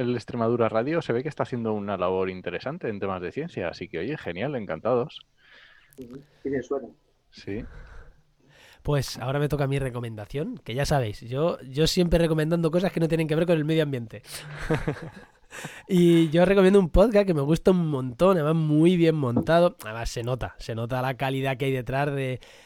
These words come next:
Speaker 3: de este podcast, que se llama Cuaderno de Podcasting, y es, sobre todo a la gente que quiera meterse en el mundo del podcast, lo recomiendo porque es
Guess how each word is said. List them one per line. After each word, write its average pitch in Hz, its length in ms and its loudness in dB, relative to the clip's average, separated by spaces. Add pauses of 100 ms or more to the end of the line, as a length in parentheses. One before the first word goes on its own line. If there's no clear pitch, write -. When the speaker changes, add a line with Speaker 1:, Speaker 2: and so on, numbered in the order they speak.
(100)
Speaker 3:
de 147 80 0
este 127 220 -2
podcast, 156 420 2 (420)
que 156 120 0
se 147 100 0
llama 170 260 4
Cuaderno 160 440 4
de 180 100 8
Podcasting, 139 720 2 (100)
y 131 260 -4
es, 139 440 -4
sobre 123 260 -4
todo 139 180 2
a 156 40 4
la 143 100 2
gente 156 380 0
que 135 120 -4
quiera 139 200 0
meterse 147 260 0
en 143 40 0
el 135 40 0
mundo 139 220 0
del 123 140 -2
podcast, 156 360 2
lo 131 160 0
recomiendo 123 500 -2
porque 127 220 -2
es - 220 -4